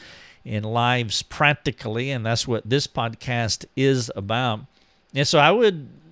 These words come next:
appeal to you, if you don't mind, if you would share this with someone, and I haven't said this in a long time, but if you go on any of the podcasting networks and just write a review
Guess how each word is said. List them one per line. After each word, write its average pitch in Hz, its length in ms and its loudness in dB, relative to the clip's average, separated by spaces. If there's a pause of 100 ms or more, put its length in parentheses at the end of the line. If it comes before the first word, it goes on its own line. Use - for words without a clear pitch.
(240)
appeal 160 340 4
to 170 140 -4
you, 139 240 0
if 185 160 -4
you 127 60 -2
don't 135 180 0
mind, 127 420 -2
if - 100 -10
you 123 140 -6
would 113 160 -2
share 135 320 2
this 113 320 0
with 120 240 0
someone, 117 640 -2
and 113 160 -2
I 107 40 0
haven't 127 280 0
said 110 240 -4
this 139 200 -4
in 110 120 -4
a 101 100 -6
long 143 260 -2
time, 101 380 -6 (600)
but 143 120 4
if 131 80 4
you 160 100 8
go 160 340 6
on 135 220 4
any 135 640 0
of 113 140 0
the 117 60 -8
podcasting 120 800 0
networks 120 640 -4
and 110 140 -6
just 107 180 -6
write 120 320 2
a 127 60 4
review 110 880 -2